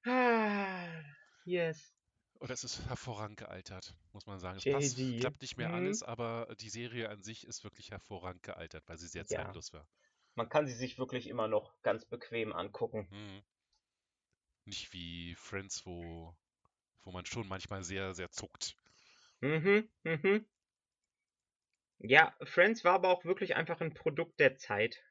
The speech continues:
Speaker 2: Mhm. Und es war für da-, für die damalige Zeit war es tatsächlich auch sehr großartig.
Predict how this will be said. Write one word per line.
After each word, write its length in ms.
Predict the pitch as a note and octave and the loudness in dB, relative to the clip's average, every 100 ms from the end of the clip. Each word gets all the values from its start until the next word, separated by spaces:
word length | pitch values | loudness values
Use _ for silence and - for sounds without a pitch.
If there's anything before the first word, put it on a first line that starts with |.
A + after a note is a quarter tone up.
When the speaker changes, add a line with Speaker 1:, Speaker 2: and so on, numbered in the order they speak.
| - | -14
Speaker 2:
Mhm. 360 | A#2 A2 A#2+ E3+ _ _ _ _ _ _ _ _ _ _ _ _ _ - | -12 -10 -12 -16 _ _ _ _ _ _ _ _ _ _ _ _ _ -18
Und 100 | G2+ | -8
es 60 | G#2+ | -4
war 100 | A2+ | -4
für 160 | D3+ | -4
da-, 240 | - A#2 A#2 | -6 -6 -6
für 160 | - C3+ | -10 -12
die 100 | - | -10
damalige 420 | D#3 B2 D3 C#3 | -10 -8 -10 -10
Zeit 220 | D3+ D#3 | -12 -10
war 100 | F#3 | -10
es 80 | F#3 | -10
tatsächlich 440 | C#3+ - - - | -10 -12 -14 -16
auch 80 | - | -14
sehr 180 | - C3+ | -12 -12
großartig. 760 | B2+ G#2+ - - C#3+ - - | -14 -12 -12 -10 -16 -18 -20